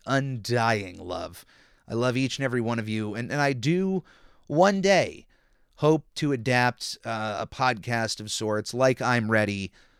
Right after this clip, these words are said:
with Hey Arnold. I would love to dive down episode by episode, but one day I, I will have a Hey Arnold project under my belt. And, um, even if, even if Craig doesn't want to, uh, do that kind of podcast long term,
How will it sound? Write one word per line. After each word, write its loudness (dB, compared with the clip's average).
with 2
Hey -4
Arnold. -6
I 0
would -2
love 4
to -6
dive -2
down -4
episode -6
by -4
episode, -6
but -6
one 4
day 10
I, 8
I 8
will 4
have 4
a 2
Hey 0
Arnold -2
project -2
under -2
my -2
belt. -2
And, -8
um, 2
even 2
if, 2
even 0
if 0
Craig 6
doesn't 0
want 0
to, 0
uh, 6
do -2
that 2
kind 0
of -6
podcast -2
long -2
term, -2